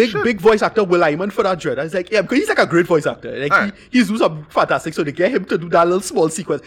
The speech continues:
Speaker 1: That's one other thing about this. This is the first time we get a really good sense of verisimilitude.
Speaker 2: Mm.
Speaker 1: Like, yes, if Iron Man was in the real world, this is who they would get
Speaker 2: That's right.
Speaker 1: for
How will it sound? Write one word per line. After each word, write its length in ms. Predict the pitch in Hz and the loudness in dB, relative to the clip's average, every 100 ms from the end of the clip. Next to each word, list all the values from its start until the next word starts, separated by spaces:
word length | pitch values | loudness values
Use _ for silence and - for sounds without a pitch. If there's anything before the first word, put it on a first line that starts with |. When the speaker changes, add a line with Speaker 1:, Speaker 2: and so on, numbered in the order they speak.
| - _ | -16 _
Speaker 1:
That's 220 | 202 269 | 0 2
one 160 | 294 233 | 4 2
other 100 | 180 | 2
thing 80 | 226 | 2
about 220 | 175 165 | 2 0
this. 140 | 123 | -2
This 120 | 170 202 | -8 -4
is 20 | |
the 80 | 247 | -2
first 260 | 285 247 | 0 -2
time 140 | 233 214 | -2 -4
we 80 | |
get 160 | 165 175 | -2 0
a 100 | 190 | 2
really 220 | 143 143 | 0 -2
good 120 | 160 | -4
sense 220 | 175 175 180 | -4 -6 -6
of 160 | 120 | -8
verisimilitude. 840 | 143 123 123 147 117 107 - 104 _ _ | -6 -6 -6 -10 -10 -14 -16 -20 _ _
Speaker 2:
Mm. 320 | 139 156 131 92 | -12 -10 -10 -6
Speaker 1:
Like, 260 | 170 165 - 143 | -2 -2 -6 -2
yes, 380 | 233 - - - | -2 0 -8 -4
if 240 | 208 247 - | -2 -2 -2
Iron 160 | 170 156 | -2 0
Man 140 | 160 | -2
was 120 | 165 | -2
in 60 | 165 | -4
the 80 | 151 | -8
real 200 | 165 175 | -8 -6
world, 300 | 180 135 120 | -6 -6 -6
this 140 | 190 | -6
is 80 | 247 | -4
who 120 | 254 | -4
they 80 | 220 | -2
would 180 | 226 - | -2 -2
get 240 | 143 - | -4 -4
Speaker 2:
That's 280 | - 101 - | -10 -12 -6
right. 160 | 131 - | -6 -6
Speaker 1:
for 600 | - - 180 147 151 - | -14 0 4 4 0 -6